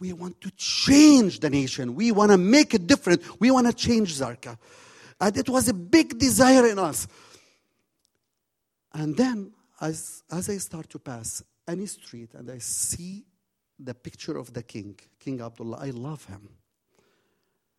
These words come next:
So while I'm in the car alone, I always, like, put my hand and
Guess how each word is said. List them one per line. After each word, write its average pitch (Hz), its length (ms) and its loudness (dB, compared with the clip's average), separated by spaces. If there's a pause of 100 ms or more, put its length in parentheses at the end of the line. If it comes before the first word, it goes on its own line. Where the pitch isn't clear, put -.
(760)
So - 180 -16
while 190 360 -8
I'm 175 200 -6
in 135 140 -8
the 127 100 -12
car 110 320 -12
alone, 120 360 -8
I 120 200 -14
always, 165 560 -4
like, 120 200 -20
put - 160 -20
my 143 120 -8
hand 117 300 -10
and 110 180 -14